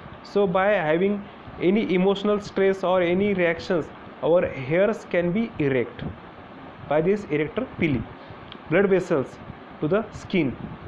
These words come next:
and skeletal muscles. Thoracic and cranial plexus supply. This thoracic and cranial plexus supply, they will supply their impulses,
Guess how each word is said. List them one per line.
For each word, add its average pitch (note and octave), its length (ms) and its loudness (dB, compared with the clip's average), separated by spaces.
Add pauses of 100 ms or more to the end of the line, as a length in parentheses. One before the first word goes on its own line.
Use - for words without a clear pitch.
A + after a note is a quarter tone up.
(320)
and G#3 320 2 (520)
skeletal E3 420 2
muscles. C3+ 400 0 (2000)
Thoracic A#3 540 4
and G#3+ 320 2 (180)
cranial G3 340 4
plexus F3 480 0
supply. B2 420 0 (760)
This D3+ 120 0
thoracic F3+ 400 4
and A3 100 0
cranial G#3 300 2 (120)
plexus F3 320 0
supply, G3+ 460 2 (480)
they E3+ 80 6
will G#3 100 4
supply A#3 560 2 (460)
their G#3 400 4 (420)
impulses, F#3 640 2